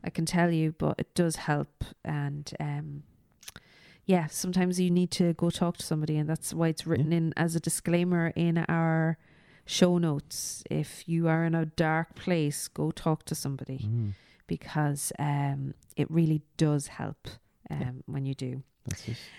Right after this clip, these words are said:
Speaker 1: And
Speaker 2: There you
Speaker 1: then,
Speaker 2: go.
Speaker 1: uh, finally then, we had your own category. So what did you pick for this, number
Speaker 2: Um,
Speaker 1: six?
Speaker 2: uh, I, I didn't give it a name. I,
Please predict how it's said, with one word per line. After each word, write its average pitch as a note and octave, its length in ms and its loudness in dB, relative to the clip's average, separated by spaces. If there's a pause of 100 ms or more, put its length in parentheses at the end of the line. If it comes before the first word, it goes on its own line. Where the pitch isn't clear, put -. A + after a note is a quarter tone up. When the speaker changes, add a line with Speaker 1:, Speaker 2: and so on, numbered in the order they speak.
Speaker 1:
And A#3+ 180 6
Speaker 2:
There C4 180 4
you B3 80 2
Speaker 1:
then, - 100 0
Speaker 2:
go. A#3+ 60 4
Speaker 1:
uh, B3 240 2
finally C#4 680 2
then, F3 480 0
we G3+ 220 2
had G3 720 -2 (400)
your G3+ 260 0
own A3 300 0
category. F3 840 -2
So - 200 0
what F#3+ 240 0
did - 160 -2
you A3 80 6
pick A3 260 0
for - 160 -2
this, - 600 -2
number F3+ 320 4
Speaker 2:
Um, E3+ 80 4
Speaker 1:
six? - 580 -2
Speaker 2:
uh, D3+ 240 2
I, D3 360 0 (220)
I C#3+ 140 4
didn't D#3+ 380 2
give D#3 140 4
it C3 60 4
a B2 60 6
name. A2+ 460 6 (260)
I, G#2+ 400 4